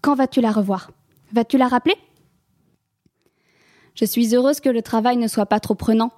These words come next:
Tu auras du temps à lui consacrer comme ça. De mon côté, je dois dire que j'ai à la fois bien et mal travaillé ces derniers temps, avec tous les jours fériés. J'étais fermée le premier, huit et neuf mai,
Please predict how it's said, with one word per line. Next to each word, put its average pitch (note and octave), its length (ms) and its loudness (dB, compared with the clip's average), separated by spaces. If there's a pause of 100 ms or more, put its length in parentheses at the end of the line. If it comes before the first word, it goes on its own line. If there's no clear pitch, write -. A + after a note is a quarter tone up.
(360)
Tu - 80 0
auras A3 260 0
du G3 140 -2
temps C#4 200 0
à A#3 60 0
lui G3+ 140 -2
consacrer - 500 -2
comme C4 180 0
ça. A3+ 200 -4 (1500)
De A3+ 120 0
mon C4 180 2
côté, C#4 440 0 (220)
je A3+ 140 0
dois A3 180 2
dire B3+ 220 -4
que A3+ 100 0
j'ai G#3 160 0
à G#3+ 80 2
la A3 120 0
fois G#3 200 -2
bien A#3 300 0 (140)
et A3+ 100 4
mal C4 240 0
travaillé A3 480 -2
ces G#3 160 -6
derniers G3+ 280 0
temps, - 180 -6 (300)
avec F#3+ 280 -2
tous A#3 120 -2
les G3 120 0
jours F#3+ 140 -4
fériés. G#3+ 360 -4 (680)
J'étais G3+ 280 -2
fermée A3 400 2
le G3+ 120 2
premier, B3 580 -2 (180)
huit G#3+ 460 -4
et G3+ 60 0
neuf G#3+ 360 -2
mai, G#3 280 -2